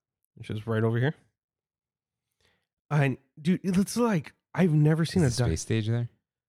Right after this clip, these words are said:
Speaker 1: Oh, that's a good question. Let me see.
Speaker 2: <laughs>
Speaker 1: I don't know if I,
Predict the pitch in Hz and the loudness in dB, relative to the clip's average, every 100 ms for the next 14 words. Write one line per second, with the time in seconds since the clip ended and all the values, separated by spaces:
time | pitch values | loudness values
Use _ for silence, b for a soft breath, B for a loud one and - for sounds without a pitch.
0 | _ _ 120 143 135 113 104 110 107 - | _ _ -6 -2 -2 -2 -8 -12 -16 -14
1 | 120 107 110 107 95 - 104 - - _ | -12 -8 -6 -2 -2 -2 -6 -6 -14 _
2 | _ _ _ _ - 135 143 123 107 | _ _ _ _ -10 -4 -4 -4 -8